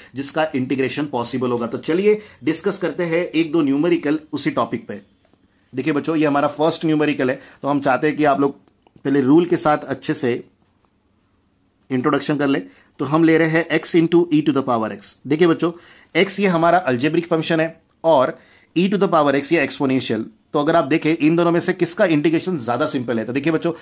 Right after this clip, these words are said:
e to the power x का इंटीग्रेशन होता है e to the power x, तो ये हम फर्स्ट ट्रीट करेंगे और इसे हम ट्रीट करेंगे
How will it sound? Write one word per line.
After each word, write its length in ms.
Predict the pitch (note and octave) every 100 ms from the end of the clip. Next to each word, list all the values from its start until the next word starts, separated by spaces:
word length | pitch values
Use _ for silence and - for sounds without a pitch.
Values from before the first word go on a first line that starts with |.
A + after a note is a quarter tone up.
| - -
e 100 | F#3+
to 100 | A#3+
the 100 | G#3+
power 220 | F#3 F3 D#3+
x 100 | D3+
का 100 | F#3+
इंटीग्रेशन 420 | D3 D3 D3 D#3
होता 160 | C#3+ C#3+
है 100 | D#3+
e 120 | D#3
to 100 | D#3+
the 100 | C#3
power 240 | B2 A2 G#2+
x, 100 | G#2+
तो 80 | C3+
ये 480 | B2 D3+ G3+ G#3 G3+ C#3+
हम 180 | D3 D3 -
फर्स्ट 240 | D#3 D#3+
ट्रीट 200 | E3+ E3
करेंगे 320 | E3+ D#3+ D#3
और 180 | E3 D3
इसे 260 | B2 C#3 E3
हम 160 | D#3
ट्रीट 240 | C3 C#3+ C#3
करेंगे 360 | C3 B2 D3